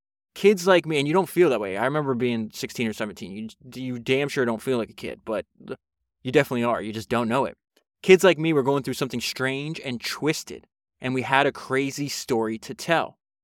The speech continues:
So through a friend of a friend, he winds up meeting one of his idols, which is this, this rapper called Big Daddy Kane. And at this point, remember what I'm about to read you, Jay-Z has no intention. He's like, "I'm not, he's, he's,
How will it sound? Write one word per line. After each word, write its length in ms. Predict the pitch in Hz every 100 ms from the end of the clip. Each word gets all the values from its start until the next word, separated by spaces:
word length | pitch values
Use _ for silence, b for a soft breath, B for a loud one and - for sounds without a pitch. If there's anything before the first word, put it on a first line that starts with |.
| _ _
So 200 | - 131
through 300 | - 160 202
a 40 |
friend 380 | 131 - 139 143
of 100 | 131
a 60 | 113
friend, 480 | - - 113 76 -
he 140 | 127
winds 380 | 120 127 135 143
up 100 | 117
meeting 540 | 117 123 120 110 107 b b
one 180 | 120 123
of 80 | 131
his 200 | 127 73
idols, 420 | 110 101 98 113
which 160 | 110
is 160 | 117 110
this, 280 | 120 - -
this 340 | - 113 - -
rapper 320 | 120 117 113
called 300 | 117 110 -
Big 220 | 131 123
Daddy 260 | 120 113 110
Kane. 300 | - 104 98 _ _ _ _
And 120 | 127
at 80 | 120
this 160 | - -
point, 160 | 127
remember 240 | 113 131 107
what 100 | 110
I'm 60 |
about 140 | 120 120
to 60 |
read 140 | 135 117
you, 80 | 107
Jay-Z 300 | 127 165 170
has 160 | 123
no 320 | 117 120 123
intention. 380 | 113 120 110 104
He's 100 | 98
like, 160 | 98 92
"I'm 200 | 104 110
not, 220 | 113 104 110
he's, 200 | 117 120 -
he's, 280 | 131 123